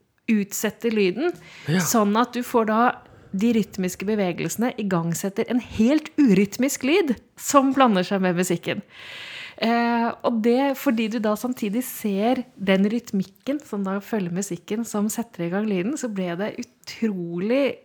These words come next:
Speaker 1: eh, mangefasettert, både lyd og bevegelsesbilde, eh, når du satt og så på. Så, eh, ja, nei,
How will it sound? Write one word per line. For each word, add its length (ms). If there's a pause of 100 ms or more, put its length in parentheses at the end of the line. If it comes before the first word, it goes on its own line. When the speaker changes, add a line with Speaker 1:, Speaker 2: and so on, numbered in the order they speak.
(160)
Speaker 1:
eh, 240
mangefasettert, 1040
både 320
lyd 320
og 200
bevegelsesbilde, 1200 (560)
eh, 420
når 200
du 60
satt 240
og 80
så 140
på. 140 (720)
Så, 180
eh, 500
ja, 160
nei, 140